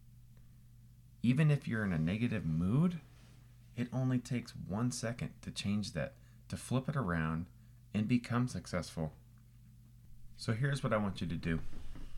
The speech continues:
To, to put this teaching in your life, I want you to start writing down all the negative aspects that you have in your life.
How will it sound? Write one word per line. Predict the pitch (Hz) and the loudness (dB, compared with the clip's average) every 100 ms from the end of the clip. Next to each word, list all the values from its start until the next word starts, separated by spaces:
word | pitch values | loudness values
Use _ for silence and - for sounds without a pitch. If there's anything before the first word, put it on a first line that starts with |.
| - - - - - - - - - - - - - - - - - - | -4 -4 -2 -2 -4 -6 0 2 2 -4 -6 -8 -8 -10 -10 -14 -14 -6
To, | - - - - | -6 -6 -14 -14
to | - | -12
put | - 147 - | 2 2 4
this | 156 - - - - - - - - - - - - - - | 2 2 -2 -8 -20 -20 -20 -20 -20 -20 -20 -20 -20 -20 -2
teaching | - 131 139 123 | 4 4 4 4
in | 107 | 4
your | 104 | 2
life, | 82 65 69 - - - - | 2 0 -2 -8 -20 -12 -4
I | 92 | 0
want | 98 101 | 0 -2
you | 95 | -4
to | - - 90 82 80 - - - - - - - - - | -4 0 2 2 -2 -6 -20 -20 -20 -20 -20 -20 -20 -12
start | - - 104 110 | -6 0 2 4
writing | 107 107 110 | 2 2 2
down | 87 82 78 78 - - - | 2 0 0 -4 -8 -14 -4
all | 87 92 98 98 104 | 2 4 4 0 -4
the | 87 | -2
negative | 85 85 85 87 90 - | 0 2 2 2 0 0
aspects | 82 82 - 78 | 0 -2 -6 -8
that | - | -8
you | 73 | -10
have | 76 80 | -4 -2
in | 80 | -2
your | 78 | -2
life. | 76 73 | -2 -4